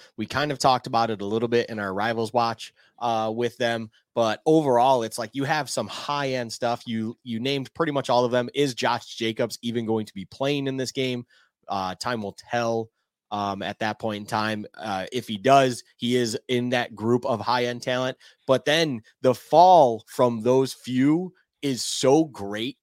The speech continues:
almost in a way, that it's like, it, I don't understand what happens here. And this, to me, is a game that I look at and I go, "Okay, you have a very good game manager in Jimmy G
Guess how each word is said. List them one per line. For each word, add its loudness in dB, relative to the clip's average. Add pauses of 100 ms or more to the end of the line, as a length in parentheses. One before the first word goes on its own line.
(120)
almost 0
in 2
a 2
way, 2 (280)
that 0
it's -6
like, -4 (320)
it, -2
I -4
don't 2
understand -2
what -2
happens -6
here. -2 (320)
And -2
this, -2
to -4
me, -2
is -2
a -2
game -6 (200)
that 0
I 2
look 0
at 2
and -8
I -2
go, -4
"Okay, -4 (260)
you -2
have 0
a -2
very 2
good -2
game -4
manager -4
in -6
Jimmy -4
G -4